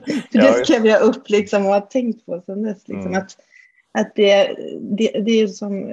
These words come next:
Speaker 2: Carolina också var inne på, att man, man, dels är man ju inte alltid medveten om vilken rationalitet man själv går in i.
Speaker 1: Mm.
Speaker 2: Och sen så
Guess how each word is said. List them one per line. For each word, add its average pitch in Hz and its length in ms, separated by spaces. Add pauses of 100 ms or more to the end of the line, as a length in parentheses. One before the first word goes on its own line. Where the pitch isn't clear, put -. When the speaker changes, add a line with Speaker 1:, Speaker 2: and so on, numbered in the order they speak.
(200)
Speaker 2:
Carolina 202 560
också 190 200
var 208 60
inne 196 100
på, 190 100
att 185 240
man, 190 200
man, 196 240 (220)
dels 202 260
är 240 40
man 262 100
ju 254 60
inte 220 180
alltid 190 560
medveten 185 560
om 180 100
vilken 180 480
rationalitet 185 880 (180)
man 180 160
själv 339 380 (100)
går 196 140
in - 360
i. 160 220 (200)
Speaker 1:
Mm. 214 120
Speaker 2:
Och 202 80
sen 190 260
så - 140